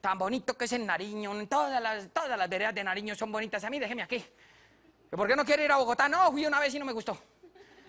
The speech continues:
No, me mandaron con un Lanza cuando llegamos a Bogotá. Y, "Juepuchica, eso grande".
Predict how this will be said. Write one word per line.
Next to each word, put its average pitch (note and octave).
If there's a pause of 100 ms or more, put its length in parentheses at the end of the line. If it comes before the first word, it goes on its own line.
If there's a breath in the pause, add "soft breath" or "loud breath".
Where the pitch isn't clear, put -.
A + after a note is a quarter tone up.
(140)
No, D#4+
me C4+
mandaron B3
con A#3+
un B3
Lanza B3
cuando G#3+
llegamos G3
a G3+
Bogotá. E3+
Y, G3
"Juepuchica, -
eso A#3
grande". D#4+